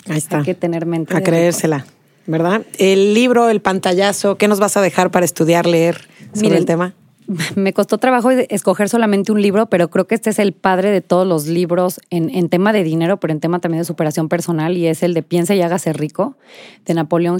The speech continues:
Speaker 2: Hill. Vienen ejemplos de los, pues, de las personas que, que hicieron más patrimonio en la historia de la humanidad, o sea, Rockefeller, Andrew Carnegie y otros,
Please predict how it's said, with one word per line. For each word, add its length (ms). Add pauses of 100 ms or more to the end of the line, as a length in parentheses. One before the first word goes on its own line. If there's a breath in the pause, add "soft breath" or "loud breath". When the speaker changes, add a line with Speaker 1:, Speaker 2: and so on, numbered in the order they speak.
Speaker 2:
Hill. 260 (380 loud breath)
Vienen 280
ejemplos 460
de 100
los, 480 (300 soft breath)
pues, 140
de 80
las 200
personas 480
que, 320
que 100
hicieron 340
más 200
patrimonio 600
en 60
la 40
historia 340
de 80
la 120
humanidad, 580
o 80
sea, 360
Rockefeller, 580
Andrew 240
Carnegie 640
y 180
otros, 440